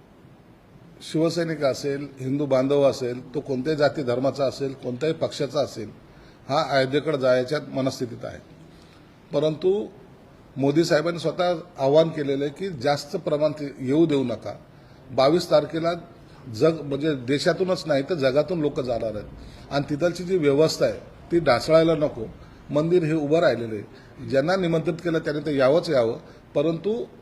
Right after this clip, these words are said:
जास्त गर्दी करू नये, हे त्यांचं आव्हान असल्यामुळं भाजप असेल, शिवसेना असेल किंवा हिंदुत्ववादी संघटना असेल,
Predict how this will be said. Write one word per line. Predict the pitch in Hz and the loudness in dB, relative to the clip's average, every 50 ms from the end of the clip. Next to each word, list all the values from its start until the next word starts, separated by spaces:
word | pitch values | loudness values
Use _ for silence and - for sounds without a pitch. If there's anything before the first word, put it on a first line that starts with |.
| - - 147 117 | -16 -14 -12 0
जास्त | 104 165 180 180 - - - | 4 6 6 6 4 2 0
गर्दी | 226 180 175 180 170 170 180 | 2 2 2 2 2 0 0
करू | 175 - 170 160 165 | 0 0 0 0 0
नये, | 151 120 101 92 - - - - - - - | -2 -4 -6 -6 -12 -18 -20 -20 -20 -6 -4
हे | 147 180 | -2 0
त्यांचं | 170 175 156 147 170 175 | 0 0 -2 0 -2 0
आव्हान | 143 139 131 139 156 165 165 | 2 2 4 4 4 4 4
असल्यामुळं | 160 - - 175 185 170 160 170 196 226 254 - - - - - - - - - - - - - - - - - - - - - - - | 2 2 2 2 2 2 2 0 -2 -2 -4 -8 -14 -20 -20 -20 -20 -20 -20 -20 -20 -20 -20 -20 -20 -20 -20 -20 -20 -20 -20 -20 -18 -14
भाजप | 139 120 131 139 143 147 190 208 175 196 | -6 0 2 2 4 4 2 2 4 2
असेल, | 170 156 - 175 180 185 | 0 2 0 0 -2 -2
शिवसेना | - - 151 147 160 165 - 190 185 190 180 | -2 -2 -2 -2 0 0 0 -2 0 2 0
असेल | 160 139 - 170 | 0 0 -2 -4
किंवा | 170 156 185 190 196 | -6 -4 -4 -2 0
हिंदुत्ववादी | 180 147 143 170 165 175 170 156 151 165 | 0 0 0 -2 0 0 0 0 0 -2
संघटना | 160 - 139 127 131 156 156 - 170 151 | -2 -2 -2 0 0 0 0 0 0 0
असेल, | 127 - - 117 107 | 0 0 -2 -8 -10